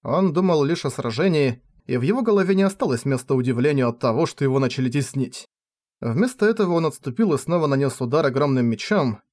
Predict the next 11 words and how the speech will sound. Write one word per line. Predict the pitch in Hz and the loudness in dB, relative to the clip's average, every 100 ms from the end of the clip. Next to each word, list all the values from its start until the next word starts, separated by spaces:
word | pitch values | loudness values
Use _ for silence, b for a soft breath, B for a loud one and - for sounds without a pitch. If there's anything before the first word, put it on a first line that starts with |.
| _ | _
и | 147 | -2
этот | 233 220 185 | 0 0 -2
удар, | 135 214 196 | 0 0 0
направленный | 147 123 170 160 151 139 | -2 0 0 0 0 0
на | 131 | 0
голову | 147 147 120 | 0 0 0
Ляпис, | 123 202 175 135 | 0 0 -2 -6
оказался | 131 123 160 214 - | -6 -4 -2 -2 -2
еще | 143 - 175 | -6 -2 -2
сильнее | - 135 151 139 | 0 0 0 0
предыдущего. | 147 127 131 139 - 110 104 - | 0 -2 -2 -2 -4 -8 -8 -12